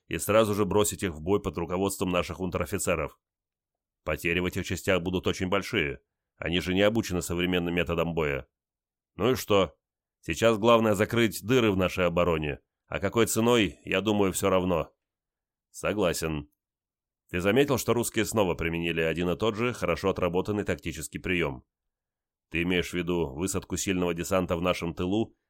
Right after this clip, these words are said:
нацеленного на захват и удержание ключевой станции снабжения фронта, перерезание коммуникаций и ликвидацию штабов уровня корпус-армия?» Да,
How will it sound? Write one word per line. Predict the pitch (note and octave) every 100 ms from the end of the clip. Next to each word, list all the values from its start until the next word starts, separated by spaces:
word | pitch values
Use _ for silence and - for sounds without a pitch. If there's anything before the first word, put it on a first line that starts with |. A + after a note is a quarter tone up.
| -
нацеленного | D#2+ E2 G2+ G2 F#2+ F2+
на | F2+
захват | E2+ F2+ G2 F#2
и | F#2
удержание | F2 F2 F2+ F2+ F2
ключевой | F#2 E2+ F2+ F2+
станции | F#2 F2 - E2+
снабжения | F2+ E2 E2+ E2+
фронта, | E2 G2 G2 G#2 G2 _ _ -
перерезание | E2+ F2+ F2 E2+ F2+ F2+
коммуникаций | F2 E2+ F2 E2 F2+ - F2
и |
ликвидацию | E2 E2 F2 F2 - F2
штабов | - E2+ F2+ -
уровня | - F2+ E2+ F2 E2+
корпус-армия?» | - F2+ - E2+ - A2+ C3 F2 D2 C2+ _ _ _ _ _ _
Да, | F2 F2+ D2